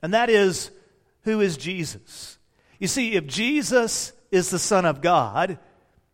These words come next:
then the resurrection and the crucifixion make perfect sense because he is God.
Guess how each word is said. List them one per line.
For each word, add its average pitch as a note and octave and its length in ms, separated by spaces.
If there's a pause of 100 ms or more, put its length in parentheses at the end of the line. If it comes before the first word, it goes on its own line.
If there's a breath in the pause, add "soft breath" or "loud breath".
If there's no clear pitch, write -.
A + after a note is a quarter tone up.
then F#3 540
the F3 160
resurrection G3 1040 (360 soft breath)
and G#3 240
the G3+ 60
crucifixion F3+ 1040 (360 soft breath)
make E3+ 280
perfect C4 400
sense - 640 (720)
because E3 320
he E3 440
is D#3+ 220
God. D#3 460